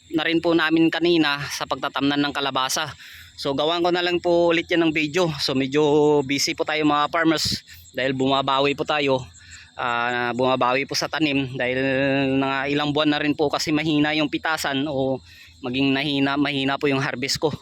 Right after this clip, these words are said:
So ito po mga farmers yung ano, update ko na rin po itong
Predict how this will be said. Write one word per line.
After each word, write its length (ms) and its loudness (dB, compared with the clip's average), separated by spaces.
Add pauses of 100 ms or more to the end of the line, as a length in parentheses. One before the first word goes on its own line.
(460)
So 320 2
ito 240 0
po 80 2
mga 320 2
farmers 240 0
yung 320 0
ano, 240 2
update 320 -2
ko 80 2
na 80 2
rin 160 0
po 80 0
itong 240 2